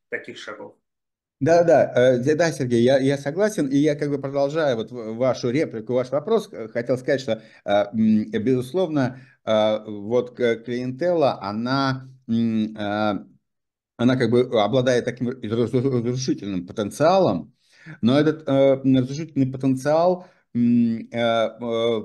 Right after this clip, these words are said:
Speaker 2: м, он, э, реализуется в, в какой-то конфликт и в какую-то, э, дестабилизацию только в тот момент, когда, м, что-то будет им, им, э, противостоять и, и,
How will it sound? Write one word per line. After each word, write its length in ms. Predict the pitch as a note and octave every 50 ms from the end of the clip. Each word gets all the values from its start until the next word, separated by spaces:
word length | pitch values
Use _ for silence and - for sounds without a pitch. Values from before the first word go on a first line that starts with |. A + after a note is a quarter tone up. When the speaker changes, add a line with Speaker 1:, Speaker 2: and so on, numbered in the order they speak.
| - _ -
Speaker 2:
м, 300 | B2 A#2+ A2+ A2 A2 A2 -
он, 460 | - B2+ C3+ D3+ D3+ C#3+ C3 C3 B2+ B2
э, 280 | A#2+ A#2+ A#2+ C3 B2
реализуется 880 | A#2 B2+ B2 B2 C3 C3 B2 B2 C#3+ F3+ F#3+ F#3+ F3+ - - - - A2
в, 180 | A2 A#2 - -
в 80 | _
какой-то 360 | - B2+ C3 C#3 C3+ B2+ C3 -
конфликт 680 | - B2+ A#2+ A#2+ A#2+ - - B2+ C3+ C3+ C3 C3 -
и 80 | - -
в 60 | -
какую-то, 680 | - A#2 - C#3 C3 A#2 - A#2 A2 G#2+ G#2+ A2 - - _ -
э, 340 | G#2+ G#2+ G#2 G#2 G#2 F2+ -
дестабилизацию 1160 | G#2 A2 B2 B2+ C3 B2+ A#2+ A#2 B2 B2 B2+ A#2+ D3+ G3 G#3 G3+ - - D3 C3 A#2 G#2 - - - _ _ _ _ _ -
только 280 | E3 E3+ D3+ - D3+
в 20 | C3
тот 140 | D3+ D3+ D3
момент, 300 | D3 D3 D#3 E3+ E3 C#3+
когда, 520 | B2+ B2+ B2+ C3+ C#3 C#3 C3+ C3 C3 - -
м, 300 | A#2 A2+ A#2+ A#2+ - - - -
что-то 280 | - - D#3 D#3 C3+
будет 380 | A#2+ A#2 C3+ C3 B2 B2+ B2+ -
им, 300 | A#2+ A#2+ A#2+ A#2 A#2 A#2 -
им, 400 | A#2 A2+ A#2 A2+ A2 A2 A2 - A2
э, 280 | A2+ A2 A2 A2 G2+ - - _ _ _
противостоять 800 | - B2+ C3 C#3 C3+ C3 C3 - C3+ C#3 D3 D3 C#3+ C#3+ - -
и, 320 | - A#2 A#2 A#2 A2+ A2+ A2+ A2+ A#2+ A#2 A2+ A#2 A#2 A#2 A2+
и, 120 | A2 A2